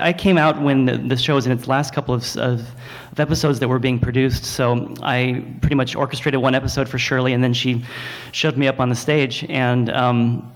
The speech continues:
at the time, especially in college, I, I was a bit of a rocker, and I had a lot longer hair, and I, <laughs> I, I remember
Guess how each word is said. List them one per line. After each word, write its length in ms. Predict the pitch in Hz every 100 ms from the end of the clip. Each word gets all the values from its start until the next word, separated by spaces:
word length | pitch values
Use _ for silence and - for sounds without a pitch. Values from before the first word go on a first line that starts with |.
| - _ _ 165
at 120 | -
the 80 | 143
time, 400 | 139 160 156 143
especially 760 | 143 - 165 151 139 - - -
in 140 | 143
college, 360 | 143 160 147 135
I, 200 | 127 135
I 120 | 139
was 140 | 135 123
a 40 |
bit 120 | 127
of 100 | 135
a 80 | 127
rocker, 400 | 127 127 123 127
and 100 | 127
I 40 |
had 120 | 127 123
a 40 |
lot 200 | 131 131
longer 280 | 131 127 120
hair, 260 | 117 123 120
and 120 | 117
I, 160 | 120 120 - -
<laughs> 220 | - -
I, 720 | - 123 - 165 - 202 - - - - - 214
I 80 | 165
remember 460 | 156 156 160 160